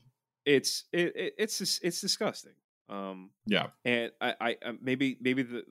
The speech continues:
Speaker 1: you know, if you're listening to this and you're, and you're not, you know, a cishet dude like we are, you know,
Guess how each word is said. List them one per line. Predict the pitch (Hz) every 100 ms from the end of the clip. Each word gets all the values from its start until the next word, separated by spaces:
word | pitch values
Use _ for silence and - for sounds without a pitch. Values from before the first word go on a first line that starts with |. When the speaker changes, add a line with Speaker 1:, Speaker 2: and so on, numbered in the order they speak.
| - _ -
Speaker 1:
you | 110
know, | 104
if | 131
you're | 127
listening | 123 127 113
to |
this | 120 113
and | 98
you're, | 101 98
and | 98
you're | 95
not, | 98 107 101 - _
you | 110
know, | 95 92 -
a | 98
cishet | - 110 120 113 -
dude | 117 117
like | 117 107
we | 110
are, | 107 107 107 - _ _ _ _ _ _
you | 104
know, | 95 92 92